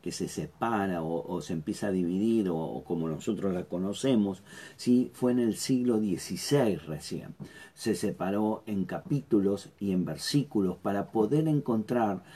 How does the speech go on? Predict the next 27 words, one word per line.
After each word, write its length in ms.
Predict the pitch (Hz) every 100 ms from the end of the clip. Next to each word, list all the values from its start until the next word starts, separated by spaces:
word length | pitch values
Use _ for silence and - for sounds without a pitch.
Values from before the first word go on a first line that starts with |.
| - -
más 320 | 110 151 147
rápidamente 880 | 147 - 135 107 107 101 92 98 101 -
las 260 | - 95 -
palabras, 640 | - 95 113 139 110 78
poder 340 | 78 92 98 104
ubicar. 640 | 95 101 - 156 107 - - - -
Esto 240 | 98 -
lo 160 | 113 113
hizo 460 | 120 - 123 127 -
alguien, 560 | 127 131 131 120 123 120 -
eh, 100 | 87
¿sí? 320 | 120 113 -
Eh, 340 | 101 90 78 -
eh, 300 | 92 85 73
un, 440 | 92 92 92 92 -
un, 300 | 92 92 92
un, 640 | 87 85 80 78 73 69 71
un 160 | 113 113
impresor, 720 | 113 101 87 - 156 104 - -
¿sí? 200 | - -
Un, 640 | 85 80 71 73 73 71 -
¿cómo 160 | 92 90
se 160 | 87
diría? 380 | 87 85 82 80
Sí, 180 | - 165
un, 100 | 98
un, 340 | 95 101 117